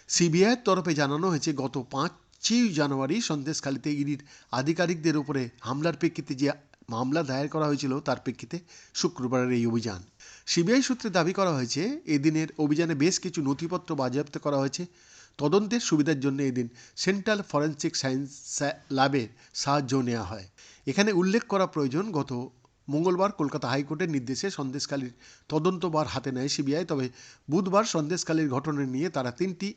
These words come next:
এফআইআর দায়ের করে। এর মধ্যে একটি রাজ্য পুলিশের অভিযোগের প্রেক্ষিতে একটি রেশন বন্টনে অনিয়মের অভিযোগে এবং অন্যটি ইডির অভিযোগের প্রেক্ষিতে।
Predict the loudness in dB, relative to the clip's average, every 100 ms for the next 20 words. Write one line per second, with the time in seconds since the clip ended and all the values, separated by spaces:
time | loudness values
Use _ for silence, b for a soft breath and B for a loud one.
0 | -6 -4 -2 -2 -4 -4 -4 -2 -6 -6
1 | B B -2 2 2 2 2 2 0 2
2 | 0 0 0 0 0 -2 -2 0 0 0
3 | -4 -6 -4 -4 -4 -6 -8 B B B
4 | 0 2 2 0 0 0 0 -2 -2 0
5 | 4 4 4 2 2 2 0 0 -2 -2
6 | 0 0 -4 -8 b b -2 2 2 2
7 | 0 2 0 -4 -6 -8 -8 -10 -12